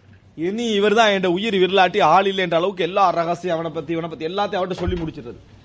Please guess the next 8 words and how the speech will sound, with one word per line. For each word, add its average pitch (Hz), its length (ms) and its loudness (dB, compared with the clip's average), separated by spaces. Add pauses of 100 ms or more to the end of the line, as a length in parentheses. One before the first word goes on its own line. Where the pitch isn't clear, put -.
(300)
பிரிந்த 294 380 2
உடனேயே 220 580 4
அவர் 214 260 2
என்ன 247 160 2
சொல்லுவார் 233 340 4
தெரியுமா? 214 380 4 (300)
"அவனை 170 180 -2
பத்திய 170 240 0